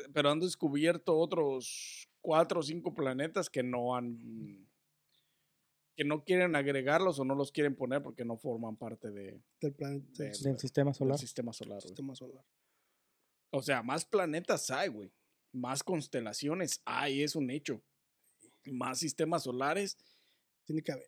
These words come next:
Speaker 2: güey.
Speaker 1: lógicamente hay. Vida en otros planetas, a huevo que hay, güey. Yo no, la neta, yo sí creo que hay vida en otros planetas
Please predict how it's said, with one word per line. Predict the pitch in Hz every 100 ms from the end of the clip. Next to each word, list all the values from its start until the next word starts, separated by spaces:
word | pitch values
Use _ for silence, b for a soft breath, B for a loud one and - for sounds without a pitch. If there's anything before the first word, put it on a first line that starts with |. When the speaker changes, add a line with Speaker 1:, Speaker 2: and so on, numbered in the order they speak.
| -
Speaker 2:
güey. | 135 131
Speaker 1:
lógicamente | 131 - - 135 139 160 - 123
hay. | 123 165 127 _ _ _ - 120
Vida | 120 165 190 196
en | 180
otros | 208 214 185
planetas, | - 131 127 170 214 - 330 - - _ _ _ _ _ _ _ _ 113
a | 113
huevo | 117 127 175 -
que | 113
hay, | 123
güey. | 147 127
Yo | 180
no, | 285 -
la | 135 135
neta, | 170 - - 226 180
yo | 143 220
sí | 214 214
creo | - 202 185
que | 165
hay | 170 170
vida | 180 180
en | 165
otros | 170 170
planetas | - 135 127 160 - 196 -